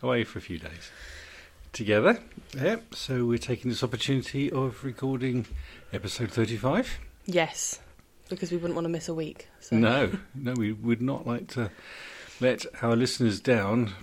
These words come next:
Speaker 1: particularly as we have now hit over two thousand downloads. So
Speaker 2: We have.
Speaker 1: thank you all very much indeed for your continued support.
Speaker 2: Yes, thank you. Thanks for listening. <laughs> Thanks for continuing to listen. <laughs>
Speaker 1: Any news from the world of true crime this week, Phoebe?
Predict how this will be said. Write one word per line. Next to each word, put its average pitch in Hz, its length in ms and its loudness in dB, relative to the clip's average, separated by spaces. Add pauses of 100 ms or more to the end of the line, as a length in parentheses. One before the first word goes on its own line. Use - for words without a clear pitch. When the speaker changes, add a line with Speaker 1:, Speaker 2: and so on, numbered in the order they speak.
Speaker 1:
particularly 123 580 0
as 120 260 -4
we 120 140 2
have 110 240 -6
now 123 300 -2
hit - 480 0 (100)
over 123 300 2 (180)
two 151 380 -4
thousand 156 500 0
downloads. 185 540 0
So - 180 -2
Speaker 2:
We 113 80 -2
have. 165 240 -4
Speaker 1:
thank - 460 -4
you 127 120 0
all 120 140 4
very 120 160 4
much 117 160 0
indeed 143 340 0
for - 60 -8
your 127 160 -2
continued 151 560 -4
support. 185 460 2 (100)
Speaker 2:
Yes, 202 320 0
thank 208 340 -4
you. 160 280 -4 (100)
Thanks 185 240 -2
for - 80 -8
listening. 185 480 -2
<laughs> - 100 -20 (280)
Thanks 196 180 4
for 214 60 2
continuing 208 460 6
to - 80 -4
listen. - 280 -2 (640)
<laughs> - 500 -14
Speaker 1:
Any 240 220 12
news 185 300 10
from 151 100 -2
the 139 80 6
world 131 240 6
of 120 80 0
true 113 220 0
crime 92 240 -2
this 82 200 -6
week, 92 200 -4
Phoebe? 82 320 -4